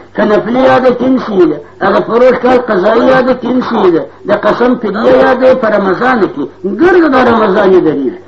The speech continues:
د دغه حق نور نیتونه دي، کل لغو. اما که د قضایي روژه نیول، هغه به د شپې، د شپې دغه نیت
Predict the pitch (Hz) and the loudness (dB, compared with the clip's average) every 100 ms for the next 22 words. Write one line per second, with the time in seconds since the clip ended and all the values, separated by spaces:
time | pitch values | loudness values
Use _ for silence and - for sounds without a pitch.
0 | - 185 208 220 277 247 226 - 262 262 | -6 0 0 0 0 0 -2 -6 -12 -12
1 | 247 - 269 247 240 - 311 262 220 202 | -12 -8 -4 -2 -4 0 0 0 -4 -4
2 | - 151 240 - - - - - 214 220 | -4 -4 -10 -16 -20 -20 -20 -6 -2 0
3 | 214 190 196 190 - 170 170 175 269 320 | 0 -2 -2 -4 -2 -2 2 2 2 4
4 | 294 233 220 208 196 160 - - 151 233 | 4 2 2 2 2 0 -4 -8 -2 0
5 | 247 226 202 - 240 262 233 190 - 240 | 0 0 -2 -4 0 0 2 -2 0 -2
6 | 214 233 220 226 | 0 -2 -2 -2